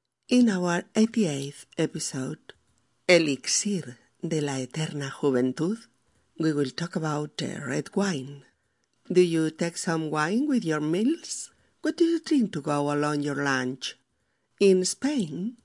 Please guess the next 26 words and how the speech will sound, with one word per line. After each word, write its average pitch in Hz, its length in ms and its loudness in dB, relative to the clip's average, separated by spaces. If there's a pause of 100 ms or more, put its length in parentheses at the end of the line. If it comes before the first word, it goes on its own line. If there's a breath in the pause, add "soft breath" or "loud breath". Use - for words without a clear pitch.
(200)
one 170 260 6
important 226 520 2
part 180 280 0
of - 160 -14
people 139 500 -4 (180)
used 220 440 2
to 214 100 0
take 170 440 -2
wine 170 640 2
with 185 200 0
the 170 200 -2
main 180 340 2
meal 156 500 -2 (160)
of - 220 -10
the 156 100 -4
day, 131 540 -8 (540)
even 214 360 2
when 226 220 4
they 302 140 0
take 208 340 -2
a 139 80 -6
set - 240 -8
menu 135 360 2
on 127 220 -2
working 139 400 -4
days, 135 520 -4